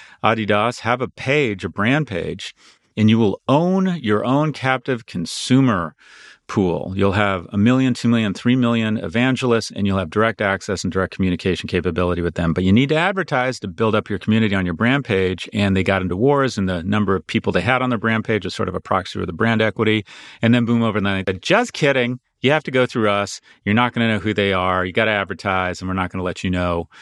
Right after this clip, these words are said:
who, in fact, signed up for the Nike brand page. A friend of mine, Mike Lazaro, a super impressive entrepreneur, started a company called Buddy Media that used to be basically in the business of, I think, managing and maintaining these brand pages, and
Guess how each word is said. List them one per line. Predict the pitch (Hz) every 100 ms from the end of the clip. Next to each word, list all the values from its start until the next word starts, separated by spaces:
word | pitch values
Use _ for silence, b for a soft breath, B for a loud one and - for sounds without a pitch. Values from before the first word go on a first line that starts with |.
| B B -
who, | 110
in | 104
fact, | 90 101 90 - -
signed | 101 92
up | 85
for | 90
the |
Nike | 87 87 82
brand | 85 87 90 87
page. | 87 82 110
A | 101 107 _
friend | - 120 120
of |
mine, | 113 98
Mike | 95 101 104
Lazaro, | 101 101 90 90 87 87 87 B B B B B -
a | 110
super | 95 123 107
impressive | 101 - 95 -
entrepreneur, | 92 92 - 98 98
started | - 92
a | 82
company | 95
called | 90 90
Buddy | 76 98 92
Media | 95 110 107
that | 82 87
used | 95 -
to | 82
be | 82 -
basically | 104 - 95
in | 82
the |
business | 78 101 107 90 95
of, | 78 - B B B
I |
think, | 110 90
managing | 92 98 98 95
and | 90
maintaining | 90 85 98 107 92
these | 82
brand | 92 87 82
pages, | 90 87 90 85 - B B B B -
and | 123 104 92 92